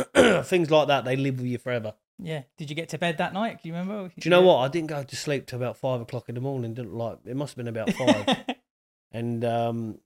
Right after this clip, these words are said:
Speaker 1: I woke up about seven, had a bit of breakfast and that, went down with my dad and having a chat, and then we headed back home and,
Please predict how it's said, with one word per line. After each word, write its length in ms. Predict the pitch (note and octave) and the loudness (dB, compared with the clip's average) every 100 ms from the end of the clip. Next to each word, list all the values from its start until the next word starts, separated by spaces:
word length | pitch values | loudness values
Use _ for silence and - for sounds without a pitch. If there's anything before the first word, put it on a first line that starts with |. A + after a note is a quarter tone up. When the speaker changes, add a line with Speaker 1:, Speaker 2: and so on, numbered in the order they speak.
| _ _ _ _ | _ _ _ _
Speaker 1:
I 60 | B2 | -2
woke 320 | C3 B2 B2+ | 0 0 -4
up 80 | G2+ | -6
about 260 | A#2 G2 | -6 -8
seven, 300 | - A#2+ A2+ | -6 -6 -6
had 140 | A#2 A#2 | -6 -8
a 40 | |
bit 140 | A#2 G#2+ | -8 -8
of 80 | A2+ | -8
breakfast 480 | A2+ - A#2+ - | -12 -10 -12 -10
and 100 | A2+ | -10
that, 160 | A#2 A2 | -10 -6
went 160 | - G#2+ | -6 0
down 200 | C#4 A2 | 0 2
with 40 | |
my 40 | A2 | -2
dad 240 | A2+ A2 | -2 -4
and 120 | A2+ A2 | -4 -8
having 200 | G#2+ A2 | -8 -10
a 60 | |
chat, 240 | A2+ A#2+ G2+ | -10 -10 -8
and 100 | A#2 | -8
then 120 | A2+ | -6
we 120 | A2+ | -6
headed 240 | A#2 A#2 A2+ | -6 -6 -8
back 220 | A2 - | -12 -10
home 340 | A2+ A2+ A2 | -8 -8 -8
and, 240 | A2 G#2 | -10 -12